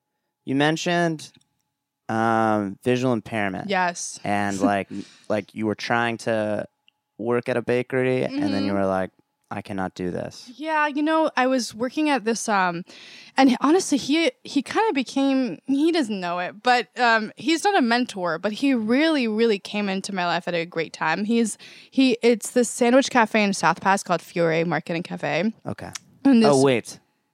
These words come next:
Speaker 1: I feel like I've driven past this.
Speaker 2: It's possible. It's right next to a church. Um, and the,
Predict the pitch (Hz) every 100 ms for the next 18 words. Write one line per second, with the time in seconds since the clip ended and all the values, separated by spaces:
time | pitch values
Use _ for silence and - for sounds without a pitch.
0 | _ _ _ _ _ 104 107 101 95 90
1 | 90 87 92 - - - 254 262 262 254
2 | 185 180 214 220 240 247 240 220 190 -
3 | 196 151 - - 214 190 170 156 - -
4 | - _ 226 226 220 208 208 - 208 220
5 | 214 208